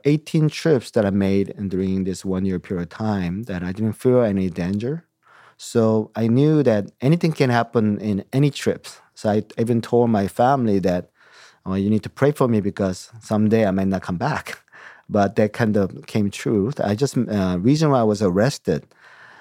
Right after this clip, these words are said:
uh, was because I ma-, I made a mistake by carrying in the portable computer hard drive into the country.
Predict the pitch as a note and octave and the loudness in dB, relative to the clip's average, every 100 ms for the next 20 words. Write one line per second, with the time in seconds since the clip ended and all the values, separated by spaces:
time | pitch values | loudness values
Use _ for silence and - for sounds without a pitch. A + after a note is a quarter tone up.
0 | - - F2+ F#2 F#2+ G2+ - G2+ G2 F#2 | -16 -6 -2 0 -2 -6 -2 -2 0 0
1 | F#2 G2 F2+ F2+ F2+ E2+ E2+ G2 G2+ F#2 | 0 0 -2 -2 -2 -4 -4 -2 -2 -2
2 | F2 - - G#2+ F2+ F#2 F2 - A2+ G#2 | -2 -6 0 0 0 -4 -8 -2 0 2
3 | G2 G2+ F#2 F2 G2 F2+ - A2+ G#2+ F#2+ | 2 0 0 -2 -6 -8 -2 0 0 -2
4 | - G2+ - F#2+ G2+ G2+ G2 F#2+ F#2+ F2+ | -6 -6 -2 -4 0 -2 0 -4 -4 -6
5 | F2 F2 G#2 A2+ - D#2+ - | -8 -8 -4 -4 -6 -10 -12